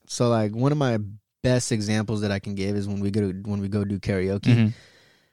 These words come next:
Speaker 1: I hate when people go up to sing and they feel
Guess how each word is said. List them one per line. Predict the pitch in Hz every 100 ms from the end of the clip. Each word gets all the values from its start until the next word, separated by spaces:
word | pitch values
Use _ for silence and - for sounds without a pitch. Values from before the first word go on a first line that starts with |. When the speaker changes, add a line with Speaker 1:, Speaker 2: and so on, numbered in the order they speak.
| _
Speaker 1:
I | 110 113
hate | 104 107 151 175 - _
when | 127 120 104
people | 139 123 131
go | 117 117 107
up | 110
to | - 104
sing | - 107 117 151 147 _ _ _ _ _ 113
and | 113 107 104 101 95 101 -
they | 104 95 101
feel | 92 - 120 113 113 107 101 92